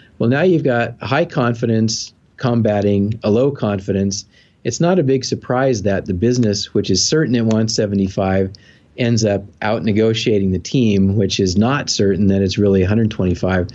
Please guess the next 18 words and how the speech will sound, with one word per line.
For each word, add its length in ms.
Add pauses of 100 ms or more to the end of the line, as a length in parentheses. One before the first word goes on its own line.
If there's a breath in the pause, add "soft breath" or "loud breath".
(440 loud breath)
And 100
I 140
think 260
that 320
issue 400
mainly 480
needs 220
to 80
get 160
resolved 480
through 300
an 140
improvement 600
in 520 (100)
estimation 640
skills. 560 (640 loud breath)
I 100
think, 240